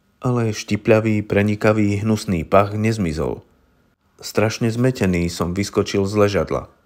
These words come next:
Bolo mi, ako by som bol unikol z útrob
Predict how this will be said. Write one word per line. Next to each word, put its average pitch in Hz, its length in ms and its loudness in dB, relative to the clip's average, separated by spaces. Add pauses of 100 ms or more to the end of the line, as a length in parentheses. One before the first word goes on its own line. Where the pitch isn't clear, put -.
(460)
Bolo 120 260 6
mi, 107 320 0
ako 107 240 -2
by 113 140 0
som 110 180 2
bol 90 240 2
unikol 107 480 2
z 95 160 -4
útrob 101 400 2